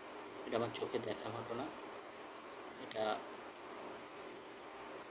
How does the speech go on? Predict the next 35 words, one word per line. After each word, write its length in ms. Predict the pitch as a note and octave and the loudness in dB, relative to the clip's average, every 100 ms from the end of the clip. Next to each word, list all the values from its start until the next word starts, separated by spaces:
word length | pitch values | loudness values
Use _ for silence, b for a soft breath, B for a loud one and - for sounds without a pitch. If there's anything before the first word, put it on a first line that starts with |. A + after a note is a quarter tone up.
| - | 4
কী 120 | F#3 | 12
ব্যাখ্যা 420 | D3+ C#3 - - | 12 12 12 4
আমি 160 | C#3+ C#3 | 8 10
বলতে 200 | A#2+ G2+ | 10 8
পারবো 220 | G2 F#2+ F#2 | 4 2 2
না, 180 | - - - - | -2 -4 -4 4
কিন্তু 300 | D3 C#3+ D3+ B2 | 6 8 6 10
তার 140 | B2 A#2 | 10 12
বাদ 140 | A2 - | 12 12
দিতে 200 | B2+ B2+ | 8 12
হয়নি, 260 | A#2+ G#2+ F#2+ - | 12 12 6 6
পাটা 220 | G#2+ A#2 | 6 8
বাদ 160 | A2+ G#2+ | 10 10
দিতে 200 | B2+ A#2+ | 10 10
হয়নি। 200 | C3 D3 | 10 10
এবং 260 | E3+ A#2+ A#2+ A#2 B B B B B - | 8 10 8 8 B B B B B 4
আমার 280 | A#2 A#2 A2+ - - - - - - - | 10 10 10 4 -4 -6 -6 -6 2 10
এই 100 | A#2 | 12
লিভারের 420 | A2+ A2+ A2+ A2+ - | 12 12 10 10 8
এই 160 | A2 A2+ A#2+ | 8 8 10
ফাংশনটাও 640 | A2 G#2+ A2+ A2 A2+ A2 - | 8 8 4 6 4 4 6
সুস্থ 380 | B2 - - G#2+ | 8 8 4 4
হয়ে 140 | A2 | 8
গেছে। 240 | G#2 G#2 - | 8 6 2
এখনও 300 | G#2+ A#2 A2 | 0 2 4
মাঝে 260 | G#2+ G#2 A2 | 4 4 6
মাঝে 200 | G#2+ A2 G2+ | 6 4 4
গিয়ে 120 | A2 G#2+ | 6 6
শরবত 360 | - - A2+ - | 6 4 4 4
খেয়ে 180 | A#2 A2 | 6 8
আসি, 280 | G#2+ - G#2 G#2+ - - B B B B B - - | 8 8 6 4 -4 -6 B B B B B 0 8
যখনই 300 | A2 - B2 | 8 8 8
মনে 240 | A#2 A#2 | 10 10
হয় 180 | A#2+ A2+ | 8 10
যে 380 | A2+ A2+ A2 | 12 12 10